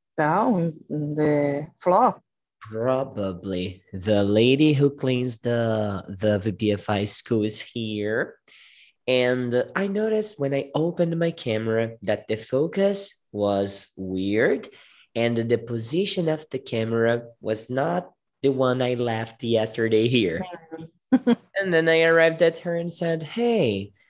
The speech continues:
Speaker 2: um, did anybody happen to my webcam?"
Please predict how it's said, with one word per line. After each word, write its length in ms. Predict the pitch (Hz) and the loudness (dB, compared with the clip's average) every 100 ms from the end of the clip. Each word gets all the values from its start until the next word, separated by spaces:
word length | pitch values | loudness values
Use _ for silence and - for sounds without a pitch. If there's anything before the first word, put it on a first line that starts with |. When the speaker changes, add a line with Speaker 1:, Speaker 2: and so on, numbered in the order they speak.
| _ _ - | _ _ -6
Speaker 2:
um, 880 | 196 190 190 185 180 175 180 175 | -4 0 0 0 0 -2 -4 -4
did 240 | 160 165 170 | -2 -2 0
anybody 440 | 196 247 277 254 | 0 0 2 2
happen 720 | 143 107 98 123 - 135 127 127 | 2 -2 -4 -4 0 0 0 -4
to 120 | - 110 | -2 0
my 540 | 110 107 101 95 87 80 | 2 2 2 2 0 2
webcam?" 880 | 92 95 - - 175 170 180 202 | 2 2 0 -4 -2 0 -2 -4